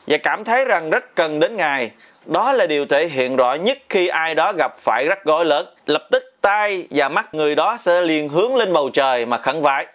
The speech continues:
cầu xin sự giải thoát từ thượng đế của mình, đấng tối cao phán: "فَأَقِمْ وَجْهَكَ لِلدِّينِ حَنِيفًا فِطْرَتَ اللَّهِ الَّتِي فَطَرَ النَّاسَ عَلَيْهَا." Bởi thế, ngươi hỡi thiên sứ,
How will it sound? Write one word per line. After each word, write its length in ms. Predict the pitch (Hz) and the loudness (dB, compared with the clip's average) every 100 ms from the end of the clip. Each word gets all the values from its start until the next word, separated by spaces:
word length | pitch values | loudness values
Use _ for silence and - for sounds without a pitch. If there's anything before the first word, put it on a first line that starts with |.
| - - _ | -20 -20 _
cầu 260 | 165 170 165 | -2 0 0
xin 360 | - 214 220 | -2 -2 -2
sự 120 | - | -2
giải 240 | 143 139 160 | 0 0 0
thoát 220 | 208 254 - | -2 -2 0
từ 180 | 160 151 | 0 0
thượng 300 | - 135 139 | 0 0 2
đế 180 | 156 220 | 0 0
của 180 | - | -2
mình, 280 | 165 139 110 - _ _ | 0 -2 -4 -14 _ _
đấng 220 | 127 180 | -4 -4
tối 200 | 185 175 | -2 -2
cao 220 | 175 139 | 0 -2
phán: 240 | 135 135 165 - _ - | 0 -2 -4 -10 _ -2
"فَأَقِمْ 640 | 175 180 180 175 196 190 185 | 0 0 -2 -2 -2 0 0
وَجْهَكَ 720 | 247 170 180 175 180 185 180 | 0 0 -2 0 0 2 2
لِلدِّينِ 800 | 190 190 165 160 185 180 175 175 | 0 -4 -4 -2 0 -2 -2 -2
حَنِيفًا 800 | - 156 170 202 185 165 156 135 - - _ | -2 -2 -2 -4 -2 0 0 -2 -8 -20 _
فِطْرَتَ 540 | - 339 - 185 185 180 | -2 -2 0 0 0 0
اللَّهِ 600 | 185 180 170 185 214 214 | 0 0 0 2 0 0
الَّتِي 680 | 185 175 165 160 175 170 165 | -2 0 0 0 -2 -2 0
فَطَرَ 420 | 175 170 170 165 | -2 -2 -2 -2
النَّاسَ 640 | 165 156 156 175 180 175 | -2 -2 -2 0 -2 0
عَلَيْهَا." 720 | 151 143 151 156 156 151 147 135 - - - _ - | 0 0 0 0 0 0 -2 -4 -8 -20 -20 _ -2
Bởi 200 | 117 127 | 0 0
thế, 320 | 165 175 220 - - | 0 -2 -2 -10 -4
ngươi 300 | 185 220 214 | 0 0 0
hỡi 220 | 131 135 | -2 -2
thiên 240 | 185 165 | -2 -4
sứ, 320 | 156 165 202 | -2 -2 -2